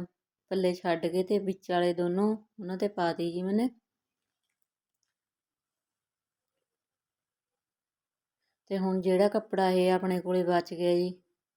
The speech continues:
ਤੇ ਹੁਣ ਇਹਨੂੰ ਆਪਾਂ,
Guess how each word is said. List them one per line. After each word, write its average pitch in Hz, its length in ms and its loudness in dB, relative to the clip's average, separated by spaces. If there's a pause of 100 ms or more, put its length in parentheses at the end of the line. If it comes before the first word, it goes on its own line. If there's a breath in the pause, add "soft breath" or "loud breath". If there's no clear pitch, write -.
(1600)
ਤੇ 180 420 2 (280)
ਹੁਣ 190 160 0
ਇਹਨੂੰ 185 340 2
ਆਪਾਂ, 180 560 -4